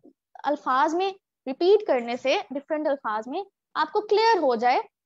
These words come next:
कि किस चीज की बात हो रही है, थोड़ी सी उसके अंदर मजीद detail add हो जाए और clarity आ जाए। So that is what is called as development। Point number three है example। Now this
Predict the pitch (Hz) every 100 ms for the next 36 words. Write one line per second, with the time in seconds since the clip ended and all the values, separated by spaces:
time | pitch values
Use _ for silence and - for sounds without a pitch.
0 | _ _ 370 427 - _ _ _ _ _
1 | 453 440 392 392 320 233 202 247 214 220
2 | 277 370 349 381 392 392 415 381 427 415
3 | 320 359 277 320 302 294 247 247 247 247
4 | 277 359 - 320 311 262 277 320 262 202
5 | - - _ _ - 403 269 254 359 359
6 | 294 294 339 - 247 247 339 277 233 226
7 | 233 220 _ _ _ _ - 392 427 466
8 | 494 480 427 415 233 349 - - 269 233
9 | 220 233 - _ _ _ - 403 285 392
10 | 494